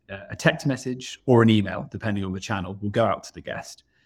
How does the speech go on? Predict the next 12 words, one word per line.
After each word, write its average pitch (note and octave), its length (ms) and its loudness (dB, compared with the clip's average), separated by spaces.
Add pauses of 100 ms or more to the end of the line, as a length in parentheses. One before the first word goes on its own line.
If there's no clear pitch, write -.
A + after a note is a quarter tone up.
(120)
which - 220 -6
will G#2 80 -2
tell G2 240 0
them F#2+ 120 -4
it's F#2 120 -10
time F#2+ 280 -4
to F#2 200 -8
verify G#2 720 -4
and F#2 340 -12
pay G2+ 200 0
their F#2 160 -2
deposit E2 420 -12